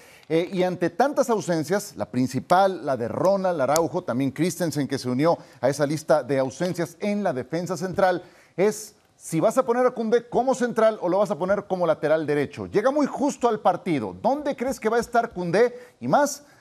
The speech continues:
en ese lateral derecho, si le toca enfrentar a alguien como Vinicius. Un abrazo, Richard.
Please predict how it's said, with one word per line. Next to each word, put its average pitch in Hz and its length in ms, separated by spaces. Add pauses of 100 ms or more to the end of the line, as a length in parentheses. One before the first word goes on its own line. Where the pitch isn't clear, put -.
(220)
en 123 160
ese 226 200
lateral 254 400
derecho, 240 360
si 160 100
le 170 120
toca 196 260
enfrentar 160 400
a - 20
alguien 170 220
como 156 180
Vinicius. 147 460
Un 165 100
abrazo, 147 760 (240)
Richard. 165 380